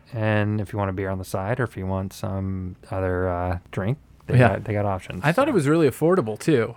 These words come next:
Speaker 2: I mean,
Speaker 1: Oh, yeah.
Speaker 2: like,
Speaker 1: Yeah, yeah.
Speaker 2: very much
Speaker 1: Totally.
Speaker 2: just like a, a lunch spot
Speaker 1: And I
Speaker 2: where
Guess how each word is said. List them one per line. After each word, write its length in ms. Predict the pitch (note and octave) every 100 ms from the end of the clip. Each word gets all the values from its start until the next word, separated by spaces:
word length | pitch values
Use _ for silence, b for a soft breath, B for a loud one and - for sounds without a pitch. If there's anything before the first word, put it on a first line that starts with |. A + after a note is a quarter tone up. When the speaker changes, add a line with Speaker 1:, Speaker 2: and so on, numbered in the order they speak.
| -
Speaker 2:
I 80 | A#2+
mean, 220 | A#2+ A#2
Speaker 1:
Oh, 40 |
yeah. 240 | A3+ G#3 A#2 -
Speaker 2:
like, 260 | A#2+ A2 - - B -
Speaker 1:
Yeah, 100 | C#3+
yeah. 160 | G#2+ G2
Speaker 2:
very 260 | C3 C#3 C3
much 140 | B2
Speaker 1:
Totally. 120 | G#2 F#2+
Speaker 2:
just 160 | B2
like 160 | A#2 A2+
a, 340 | A2 G#2 G#2 -
a 180 | A#2+ A2
lunch 360 | G#2+ A2+ B2 -
spot 280 | - A#2 A#2
Speaker 1:
And 100 |
I 40 |
Speaker 2:
where 40 | C#3